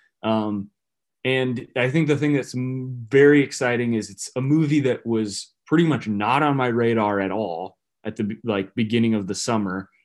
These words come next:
and then suddenly became a movie I was excited about, and I'm hearing some decently good things about this movie and about Ben Affleck too, which is exciting. Uh,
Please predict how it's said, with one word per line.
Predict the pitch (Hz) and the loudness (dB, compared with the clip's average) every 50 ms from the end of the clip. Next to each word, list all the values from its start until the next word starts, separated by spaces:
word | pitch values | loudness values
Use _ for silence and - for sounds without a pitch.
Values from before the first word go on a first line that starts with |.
| _ - | _ -8
and | 104 107 113 | -4 -2 -2
then | 113 110 | -2 -2
suddenly | 110 - - - - - 147 143 143 135 131 127 120 113 | -2 -4 -4 -4 0 2 4 4 4 2 2 0 0 0
became | 113 113 113 131 127 117 | 0 -2 -2 -2 -2 0
a | 110 | 0
movie | 110 107 107 107 101 98 104 98 | 0 0 0 -2 0 0 -2 -2
I | 92 95 | -2 -2
was | 95 95 | -4 -6
excited | 98 98 - - 104 98 98 95 95 | -6 -8 -8 -6 -6 -4 -4 -4 -6
about, | 92 95 95 92 - - | -6 -6 -6 -8 -6 -4
and | 117 117 113 | -4 -2 -2
I'm | 110 107 104 | -2 -4 -4
hearing | 98 117 113 107 104 101 98 | -6 -6 -6 -4 -6 -6 -8
some | - - 110 101 98 90 92 | -6 -6 -6 -6 -6 -8 -8
decently | - 139 131 117 - - 127 - 110 113 107 | -8 -8 -6 -6 -6 -6 -8 -6 -6 -6 -6
good | 95 107 107 101 90 - | -4 -4 -4 -4 -6 -6
things | - 107 104 104 101 95 | -6 -6 -6 -6 -8 -8
about | 95 90 95 90 90 - | -8 -8 -8 -10 -10 -10
this | 95 90 - - | -12 -12 -10 -8
movie | 95 98 98 95 87 95 90 87 87 _ _ _ _ _ _ - | -6 -4 -4 -4 -6 -6 -10 -10 -12 _ _ _ _ _ _ -2
and | 127 135 143 147 143 143 - - _ _ _ _ _ _ _ - | 0 2 4 4 2 2 -2 -10 _ _ _ _ _ _ _ -8
about | 117 117 131 135 123 110 | -2 0 0 0 0 0
Ben | 117 120 131 123 | 0 0 0 2
Affleck | 117 131 170 175 - 110 90 85 - - | 2 0 0 -2 -4 -6 -8 -8 -10 -10
too, | - - 143 143 110 95 | -2 2 4 4 4 2
which | 85 90 90 - - - | 0 -4 -6 -10 -14 -10
is | - 110 101 107 | -10 -10 -8 -8
exciting. | 101 - - - 101 90 90 87 90 80 87 82 76 | -10 -10 -8 -8 -6 -6 -6 -8 -8 -8 -10 -10 -10
Uh, | 65 90 104 104 101 98 95 | -8 -6 -6 -4 -4 -6 -8